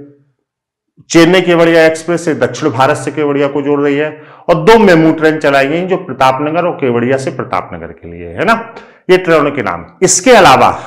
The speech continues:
राष्ट्रीय एकता दिवस के मौके पर स्पाइस जेट द्वारा अहमदाबाद से केवड़िया के लिए एक सी प्लेन सेवा का भी उद्घाटन किया गया है, इसको भी ध्यान रखना।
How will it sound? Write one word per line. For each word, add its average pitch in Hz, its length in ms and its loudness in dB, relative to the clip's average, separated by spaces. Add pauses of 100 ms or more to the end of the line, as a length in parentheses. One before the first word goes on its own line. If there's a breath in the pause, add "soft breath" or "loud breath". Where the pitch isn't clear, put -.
राष्ट्रीय 156 440 2
एकता 190 240 2
दिवस 156 300 -4
के 147 100 -6
मौके 113 280 -4
पर 180 540 -2
स्पाइस 180 540 2
जेट 139 260 0
द्वारा 110 360 0
अहमदाबाद 170 840 2
से - 160 -6
केवड़िया 113 520 -4
के 104 160 -10
लिए 113 220 -2
एक 190 120 -4
सी - 260 -4
प्लेन 170 320 0
सेवा 120 280 -4
का 120 160 -2
भी 113 180 -4
उद्घाटन 92 440 -8
किया 90 240 -10
गया 104 160 -4
है, 170 120 0
इसको - 240 -8
भी 104 100 -8
ध्यान 98 180 -8
रखना। 87 440 -14